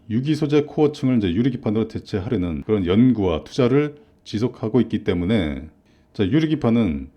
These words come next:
열에 의한 이런 휘어짐 문제가 적잖아요. 이 때문에, 자, 큰, 큰 면적의 대면적화에 유리합니다.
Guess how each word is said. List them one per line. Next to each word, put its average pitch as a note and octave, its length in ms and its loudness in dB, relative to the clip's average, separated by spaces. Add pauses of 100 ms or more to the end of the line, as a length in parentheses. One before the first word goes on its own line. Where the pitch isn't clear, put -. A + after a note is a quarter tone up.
(440)
열에 A#2+ 240 4
의한 A2+ 520 2 (380)
이런 G#2+ 140 -2
휘어짐 D#3 560 0
문제가 G2 480 -2
적잖아요. E2 720 -4 (440)
이 C3+ 80 -6
때문에, C#3 480 2 (480)
자, - 180 -8
큰, A2 380 -2 (220)
큰 F3 200 -4
면적의 E2+ 520 -2
대면적화에 G2+ 840 0 (300)
유리합니다. G2+ 640 -2